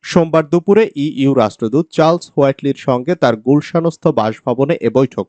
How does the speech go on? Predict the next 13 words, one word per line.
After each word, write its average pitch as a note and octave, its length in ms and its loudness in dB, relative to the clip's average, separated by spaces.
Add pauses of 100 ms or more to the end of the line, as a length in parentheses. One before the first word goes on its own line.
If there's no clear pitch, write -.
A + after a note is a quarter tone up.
হয়। A#2 180 0 (480)
বৈঠকে E3+ 520 0
বিএনপির D3+ 440 0
সাংগঠনিক C#3 480 -2 (100)
সম্পাদক E3 380 0
ও F3+ 140 -2
ফরেন C3+ 300 2
অ্যাফেয়ার্স B2 460 0
কমিটির A2+ 400 -2
সদস্য A#2 300 -2 (160)
শামা A2+ 320 0
ওবায়দ B2+ 280 0
এবং C3+ 180 2